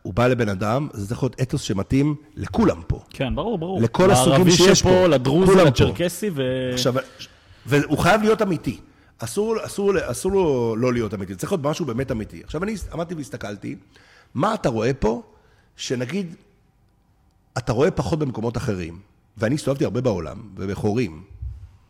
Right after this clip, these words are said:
Speaker 1: עזרה הדדית.
Speaker 2: רואה פה פחות.
Speaker 1: יותר.
Speaker 2: יותר?
Speaker 1: יותר.
Speaker 2: כיהודים
Speaker 1: ייתקע לך,
Speaker 2: גם.
Speaker 1: ייתקע לך עכשיו, אה, אה, בכפר ערבי, ייתקע עם פאנצ'ר,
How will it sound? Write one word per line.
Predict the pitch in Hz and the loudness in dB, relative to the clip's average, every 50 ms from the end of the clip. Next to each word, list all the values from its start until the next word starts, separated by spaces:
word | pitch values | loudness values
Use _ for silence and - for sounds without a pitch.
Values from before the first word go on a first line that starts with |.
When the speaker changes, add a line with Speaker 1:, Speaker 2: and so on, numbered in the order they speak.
| _ - - - - - _ _ _ - - - - - - - _ _ - - - - - - - - _ _ _ _ - | _ -20 -20 -20 -20 -20 _ _ _ -20 -20 -16 -16 -16 -16 -18 _ _ -20 -20 -20 -20 -20 -20 -20 -20 _ _ _ _ -6
Speaker 1:
עזרה | 107 95 90 98 110 117 | -6 -4 -2 0 0 0
הדדית. | 117 104 95 90 82 85 - - - - - - - - _ _ _ _ _ _ _ _ _ _ _ _ - | 0 0 -2 -6 -8 -10 -14 -14 -12 -12 -12 -12 -14 -20 _ _ _ _ _ _ _ _ _ _ _ _ -10
Speaker 2:
רואה | 139 117 117 | -6 -4 -4
פה | 107 - 107 | -4 -4 -8
פחות. | - 104 - - 110 104 - - - _ _ _ _ _ _ - | -8 -8 -8 -6 -8 -8 -8 -14 -20 _ _ _ _ _ _ -12
Speaker 1:
יותר. | 98 82 73 - - 95 82 82 | -12 -10 -6 -4 -4 -4 -4 -4
Speaker 2:
יותר? | - 117 - - 170 160 131 104 101 - - | -4 -4 -2 0 0 -2 -2 -4 -8 -14 -16
Speaker 1:
יותר. | 107 92 - _ - 104 82 80 85 | -16 -16 -10 _ -4 -4 -2 -4 -4
Speaker 2:
כיהודים | - 139 139 135 131 127 123 123 | 0 2 2 4 4 4 4 6
Speaker 1:
ייתקע | 131 139 139 139 | 6 6 6 6
לך, | 143 - 120 | 6 6 6
Speaker 2:
גם. | 117 143 131 - - | 4 4 2 0 -6
Speaker 1:
ייתקע | 120 - - 110 - 135 131 | -6 -2 -2 -2 0 2 2
לך | 131 120 - | 2 2 0
עכשיו, | 107 95 90 - - - 113 110 107 95 92 98 - _ - - - _ _ - - - - - | -2 -4 -4 -4 -2 0 0 0 0 -2 -6 -12 -16 _ -20 -20 -20 _ _ -20 -20 -16 -8 -4
אה, | 95 98 95 95 92 95 95 98 - - - - | -2 -2 0 0 -2 -2 -4 -6 -8 -10 -6 -6
אה, | 95 90 87 87 87 87 87 87 90 90 90 87 92 92 | -4 -4 -4 -4 -6 -4 -4 -6 -6 -6 -8 -8 -8 -6
בכפר | - - - - 127 | -6 -4 -2 0 2
ערבי, | 113 104 98 90 90 95 90 95 113 98 87 - - - | 2 2 2 2 0 -2 0 0 0 0 0 -4 -10 -16
ייתקע | - - - - - 117 101 | -8 -2 -2 0 2 2 0
עם | 95 92 - | 0 2 2
פאנצ'ר, | - 127 139 - - 160 160 156 156 | 2 2 2 2 2 2 2 2 2